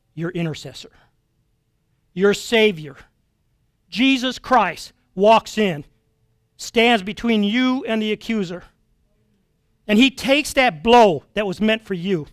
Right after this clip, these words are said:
He takes that whip that was meant for your back.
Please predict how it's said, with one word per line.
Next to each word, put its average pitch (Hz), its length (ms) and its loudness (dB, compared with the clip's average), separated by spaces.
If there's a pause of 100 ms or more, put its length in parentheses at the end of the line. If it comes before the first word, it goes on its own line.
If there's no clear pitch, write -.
(680)
He 247 200 0
takes - 560 0 (280)
that 233 260 0
whip 233 440 0 (260)
that 226 160 -2
was 196 160 -2
meant 247 180 2
for 202 120 -6
your 226 220 2
back. 175 480 -8